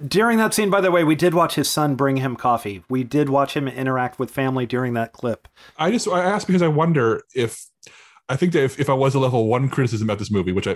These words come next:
Speaker 2: which I love, I just wonder if Randy Quaid's performance is a little too big compared to everybody else in this movie, who I think is actually taking the material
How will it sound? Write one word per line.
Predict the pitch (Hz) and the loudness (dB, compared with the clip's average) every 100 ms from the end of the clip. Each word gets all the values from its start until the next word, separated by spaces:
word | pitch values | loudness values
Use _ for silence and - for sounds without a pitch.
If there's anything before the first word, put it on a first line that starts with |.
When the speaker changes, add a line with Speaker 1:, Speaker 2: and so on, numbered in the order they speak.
| - | -4
Speaker 2:
which | 95 | -2
I | 104 | 0
love, | 101 85 80 - _ _ _ - | 0 -2 -4 -12 _ _ _ -4
I | 113 | -4
just | 113 | -2
wonder | 110 113 113 | 0 0 0
if | 101 | 0
Randy | 107 107 107 | 0 0 0
Quaid's | 107 101 | -4 -4
performance | - 107 117 107 95 - - - | -8 -4 0 0 -2 -4 -8 -4
is | 110 | -2
a | |
little | 107 117 131 156 165 | 0 2 2 4 2
too | 156 165 | 2 0
big | 143 151 127 87 80 - | 2 0 -2 -6 -14 -8
compared | 107 120 113 107 | -4 0 0 -2
to | - 113 110 | -2 -2 0
everybody | 117 120 120 | -2 0 -2
else | 117 | -2
in | - | -4
this | 135 | -2
movie, | 151 98 | 0 0
who | 107 | 0
I | 107 | -2
think | 113 104 | -4 -4
is | |
actually | 104 101 - 110 | -4 -6 -6 -6
taking | 104 | -4
the | |
material | 98 113 110 98 | -2 0 0 -2